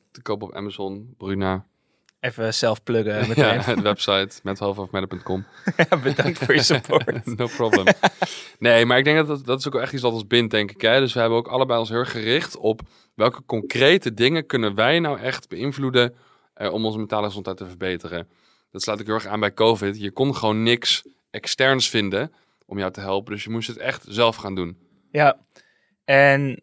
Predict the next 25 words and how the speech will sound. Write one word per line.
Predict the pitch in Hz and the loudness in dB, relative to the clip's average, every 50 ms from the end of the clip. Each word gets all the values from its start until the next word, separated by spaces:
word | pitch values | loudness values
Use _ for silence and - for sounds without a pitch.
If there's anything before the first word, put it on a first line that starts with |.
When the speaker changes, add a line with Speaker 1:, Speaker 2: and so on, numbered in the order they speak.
| _ _ _ _ _ | _ _ _ _ _
Speaker 2:
verder | _ - - - _ - 147 147 147 | _ -20 -20 -18 _ 2 2 4 4
vind | - 151 139 | 4 2 2
ik | 131 | 2
het | 135 | -2
ook | 131 | -4
gewoon | - - 131 | -2 -4 -2
belangrijk | 120 123 127 123 127 131 135 135 135 127 - | -2 0 4 4 4 4 4 4 0 -2 -2
om | - 117 | -4 -8
het | 123 120 - | -8 -8 -8
gesprek | - - - - 139 127 - | -8 -8 -6 -4 -4 -4 -4
verder | - - 139 131 135 123 | 2 2 4 4 4 2
te | - - | 0 2
openen. | - 123 135 139 131 - 139 147 147 | 4 4 4 4 0 -2 -4 -4 -4
Er | - 135 | -4 -4
is | 123 | -4
nog | 131 120 - | -4 -4 -2
steeds | - 135 120 113 | -2 -2 0 4
best | 127 127 127 | 4 4 4
wel | - 139 | 4 2
een | 123 | 2
stigma | - - - - 151 135 - - 135 131 | 2 0 0 0 -2 -2 0 2 2 2
aanwezig | 131 131 123 131 131 127 123 - - | 2 2 2 2 2 2 0 -2 -6
op | 117 | -6
mentale | 120 117 113 - 127 123 117 113 | -8 -6 -2 2 2 2 2 0
gezondheid, | - 120 107 120 120 123 120 123 120 123 127 127 - | -4 -6 -4 -2 -2 -2 2 2 2 2 2 0 -4